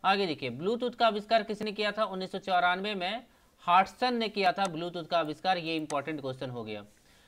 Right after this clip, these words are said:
प्रोजेक्ट बाघ किस वर्ष लॉन्च किया गया था? प्रोजेक्ट टाइगर कब लॉन्च किया गया था? On April first उन्नीस सौ तिहत्तर को प्रोजेक्ट टाइगर को लॉन्च किया गया था।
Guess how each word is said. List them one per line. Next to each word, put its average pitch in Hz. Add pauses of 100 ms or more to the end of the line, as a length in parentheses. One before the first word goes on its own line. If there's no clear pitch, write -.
(120)
प्रोजेक्ट 190
बाघ 208
किस 240
वर्ष 208
लॉन्च 190
किया 185
गया 175
था? 202
प्रोजेक्ट 185
टाइगर 175
कब 196
लॉन्च 180
किया 170
गया 160
था? 170
On 175
April 180 (120)
first 208
उन्नीस 170
सौ 185
तिहत्तर 160
को 190
प्रोजेक्ट 170
टाइगर 156
को 160
लॉन्च 131
किया 127
गया 113
था। 107